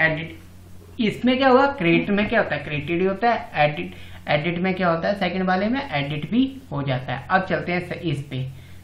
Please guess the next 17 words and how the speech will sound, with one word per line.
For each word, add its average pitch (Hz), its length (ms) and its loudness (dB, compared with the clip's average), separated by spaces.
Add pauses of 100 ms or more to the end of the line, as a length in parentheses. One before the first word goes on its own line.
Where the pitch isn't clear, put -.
(100)
सेटअप 170 520 2
पे, 123 120 -6 (520)
लास्ट 165 380 6
ऑप्शन 135 380 -4
रहता 123 240 -8
है 127 60 -6
हमारा। 127 220 -8 (2000)
लास्ट 190 380 6
ऑप्शन 220 320 0
में 208 120 -2
एडिट 165 380 0
करने 170 260 2
के 170 80 0
बाद 180 160 4
आपको 165 300 2
गए 165 140 -2
क्रिएट 143 480 -6